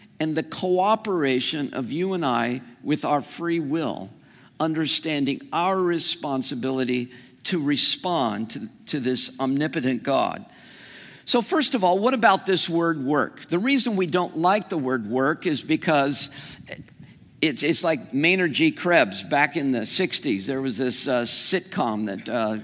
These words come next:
kind of whatever we call them, those ongoing shows, where this beatnik, anytime he heard the word work, he would say, "Work!"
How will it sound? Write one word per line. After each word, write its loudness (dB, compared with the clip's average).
kind -4
of -8
whatever -4
we -2
call -2
them, -2
those -2
ongoing 0
shows, -2
where 4
this 2
beatnik, 0
anytime 2
he 2
heard 2
the 0
word 2
work, 2
he 2
would -2
say, 0
"Work!" 6